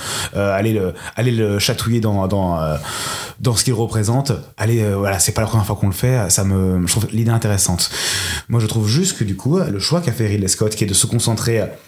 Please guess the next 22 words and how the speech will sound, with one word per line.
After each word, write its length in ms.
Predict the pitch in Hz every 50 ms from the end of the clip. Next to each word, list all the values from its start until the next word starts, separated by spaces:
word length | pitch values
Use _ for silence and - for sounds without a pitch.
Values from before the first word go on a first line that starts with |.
| - - _ -
essentiellement, 840 | 175 165 160 - - 131 - - - 113 101 95 95 92 87 78 - - - - - - - - - - - _
essentiellement 680 | 147 151 147 147 139 120 - - - 95 87 90 85 80
sur, 320 | 85 - - 110 104 92 92
euh, 360 | 92 95 95 95 92 92 95
la 120 | 95 98 98
relation 360 | 107 110 107 101 - - 113
qu'il 140 | 98 107 107
a 60 | 98
avec 160 | 95 101 98
Joséphine, 520 | 98 107 101 98 - - 123 135 147 - 143 - - - - - - - - -
et 80 | -
ben 100 | 98 104
cette 140 | - - - -
relation, 440 | - 92 78 78 - - - 117
comme 120 | 117 107 92
tu 120 | - -
as 60 | 87
dit, 80 | 90 95
Axel, 300 | 92 - - - 117 - -
elle 100 | 107 101
est 60 | 90
juste 420 | 80 90 95 92 - - - -